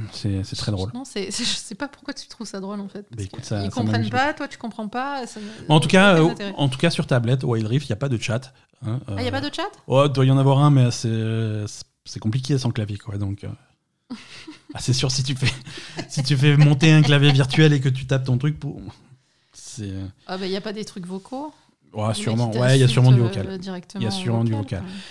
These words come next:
Speaker 1: Mais alors, ce qui est, ce qui est un petit peu intimidant dans Wild Rift, euh, c'est que tu as tous les codes de, de League of Legends qui sont, qui sont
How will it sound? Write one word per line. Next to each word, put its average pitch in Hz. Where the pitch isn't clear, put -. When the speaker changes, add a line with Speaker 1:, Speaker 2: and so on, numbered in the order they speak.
Speaker 1:
Mais 147
alors, 120
ce -
qui 151
est, 135
ce -
qui -
est 117
un 113
petit -
peu -
intimidant 117
dans 107
Wild 98
Rift, 120
euh, 98
c'est -
que 104
tu -
as 98
tous 143
les 131
codes 127
de, 101
de 98
League 101
of -
Legends 113
qui 127
sont, 95
qui -
sont -